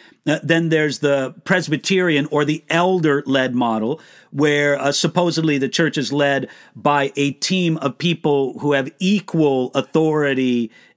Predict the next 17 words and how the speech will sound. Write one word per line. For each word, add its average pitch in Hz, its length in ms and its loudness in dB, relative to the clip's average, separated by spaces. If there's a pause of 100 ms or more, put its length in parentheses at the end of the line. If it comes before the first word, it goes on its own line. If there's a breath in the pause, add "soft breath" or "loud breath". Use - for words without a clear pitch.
and, 123 500 0
um, 107 560 -2 (240)
you 123 100 -2
know, 117 240 -2
leadership 131 720 -4
clout, 127 520 -4
whatever 117 240 -6
you 110 80 -2
wanna 104 140 -4
say. 87 260 -12 (520 loud breath)
And 156 140 0
then 165 120 2
the 160 80 2
third 170 260 0
would 156 80 0
be 151 100 2
congregational. 131 1120 -2